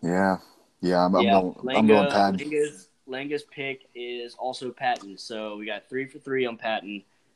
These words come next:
Speaker 2: So
Speaker 1: You know what that means? That means
Speaker 2: Yeah,
Speaker 1: Pete's gonna
Speaker 2: Pat-,
Speaker 1: ball out again.
Speaker 2: that means Patton's gonna lose.
Speaker 1: Oh, yeah. Sorry, bud.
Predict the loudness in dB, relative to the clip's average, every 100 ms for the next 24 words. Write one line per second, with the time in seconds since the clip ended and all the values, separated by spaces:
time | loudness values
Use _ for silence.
0 | _ _ _ -10 -8 -6 -8 -8 -12 0
1 | 6 6 6 4 2 -4 -10 -16 -18 _
2 | _ -6 -4 -2 2 4 4 2 4 6
3 | 6 4 2 -4 -6 -10 -20 -20 -20 _
4 | _ _ _ -4 -2 -4 -6 -2 -2 -4
5 | -10 -10 -10 -8 -8 -8 -12 -16 -18 -14
6 | -6 -4 -4 -8 -14 _ _ _ 0 4
7 | 4 2 -8